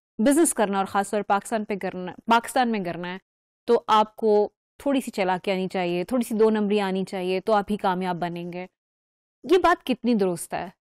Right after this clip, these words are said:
अ, कितनी ज़्यादा डेप्थ है इस बात के अंदर? The answer, अ, is finally ऐसा दुरुस्त नहीं है।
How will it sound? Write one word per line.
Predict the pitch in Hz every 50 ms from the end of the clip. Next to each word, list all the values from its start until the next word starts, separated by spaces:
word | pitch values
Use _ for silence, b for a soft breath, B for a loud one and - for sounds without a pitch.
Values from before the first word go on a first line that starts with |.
| _ _ -
अ, | - 226 220 220 220 214 214 214 214 - - _ _ _ _ _ _ _ _ _ _ _ _ _ _ _
कितनी | - 311 - _ _ - 302 302 302 311 311 320 330 311 247
ज़्यादा | 190 196 226 214 214 208 233
डेप्थ | 226 202 180 208 202 - - -
है | 220
इस | 208 - -
बात | - 170 170 170
के | _ - 185
अंदर? | 175 170 170 175 180 190 - _ _ _ _ _ _ _ -
The | 226 226 - _ -
answer, | 214 220 220 233 240 - - - 233 220 214 214 214 208 - - -
अ, | - 190 190 185 180 180 180 180 - -
is | 202 196 190 185 - - _ _ _ _ _ _ -
finally | 214 202 208 220 226 226 226 214 214 202 190 190 190 190 _ _ _ _ _ _ _ _ _ _ _ _ _ _ _ _ -
ऐसा | 202 196 175 - 202 196 - - _ _ _ _ _ -
दुरुस्त | 165 165 196 202 214 208 - - _ -
नहीं | 196 180 180 175 151 165 165 156
है। | 156 165 -